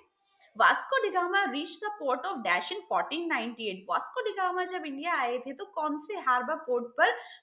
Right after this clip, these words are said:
फोर्टीन नाइंटी एट में पहुंचे थे? Calicut, Daman, साल्सेटे, Bombay।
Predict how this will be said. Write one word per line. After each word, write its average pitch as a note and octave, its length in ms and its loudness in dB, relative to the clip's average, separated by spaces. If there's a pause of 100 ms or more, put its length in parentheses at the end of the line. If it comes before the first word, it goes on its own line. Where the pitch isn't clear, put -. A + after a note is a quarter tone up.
फोर्टीन E4+ 300 0
नाइंटी B3 460 -2
एट G#3+ 120 -4
में D4 200 -8
पहुंचे G#3+ 320 -8
थे? F#3 140 -10
Calicut, C4+ 680 -2
Daman, G#3+ 460 -4
साल्सेटे, A3+ 760 -6
Bombay। G#3 680 -2